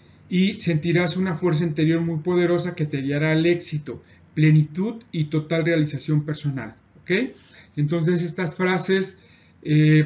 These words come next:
positivas, motivacionales, eh, que de alguna forma lo más importante de cada una de ellas es que de verdad tenemos que creer. Si nosotros las escuchamos pero no creemos, pues no va a ser un efecto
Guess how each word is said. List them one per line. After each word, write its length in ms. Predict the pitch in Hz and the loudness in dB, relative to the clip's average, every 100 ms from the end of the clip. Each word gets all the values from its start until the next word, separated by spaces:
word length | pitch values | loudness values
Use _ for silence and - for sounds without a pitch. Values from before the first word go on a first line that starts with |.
| 151 | 0
positivas, 960 | 147 160 151 180 190 170 180 - - | -2 0 -2 -2 0 2 0 -2 -6
motivacionales, 1160 | 147 147 147 143 - 156 170 180 175 220 - - - _ _ - | -4 -2 0 0 2 2 4 4 4 2 -4 -12 -20 _ _ -6
eh, 400 | 139 143 143 143 - | -4 -2 -2 -6 -4
que 440 | 156 147 151 156 151 | 2 4 4 4 2
de 80 | |
alguna 240 | 156 165 175 | 2 2 0
forma 680 | 151 180 170 175 185 - - | -2 0 2 2 0 -4 -2
lo 140 | 156 | 2
más 200 | 147 156 | 4 2
importante 540 | 165 165 156 165 156 165 | -2 -4 -4 -6 -2 0
de 140 | 151 | 0
cada 140 | 160 160 | 0 -2
una 220 | 165 160 | -2 -2
de 80 | 160 | 0
ellas 320 | 160 160 165 | 0 -2 0
es 260 | 156 151 - - - | -2 -2 -12 -20 -20
que 340 | - 160 165 165 | 0 2 2 2
de 100 | 151 | 2
verdad 360 | 151 147 160 156 | 2 2 -2 0
tenemos 320 | 160 160 151 | 2 2 0
que 200 | 160 151 | -2 0
creer. 600 | 160 151 156 160 151 - - - _ _ _ _ _ | 2 2 4 2 -2 -10 -20 -20 _ _ _ _ _
Si 180 | - 160 | -4 4
nosotros 340 | 156 151 175 202 | 4 4 0 -2
las 140 | 151 | -2
escuchamos 580 | 151 151 147 175 175 156 | -4 -4 -4 -2 -2 -2
pero 200 | 160 143 | 0 4
no 240 | 151 165 151 | 4 4 2
creemos, 640 | 180 180 175 175 196 220 - _ _ - | 2 4 4 2 0 -4 -14 _ _ 0
pues 180 | 151 | 6
no 160 | 156 180 | 6 4
va 80 | 185 | 0
a 20 | |
ser 160 | 170 175 | 2 2
un 120 | 175 | 2
efecto 760 | 151 - 180 180 - 170 - | -2 0 -2 0 -2 -4 -4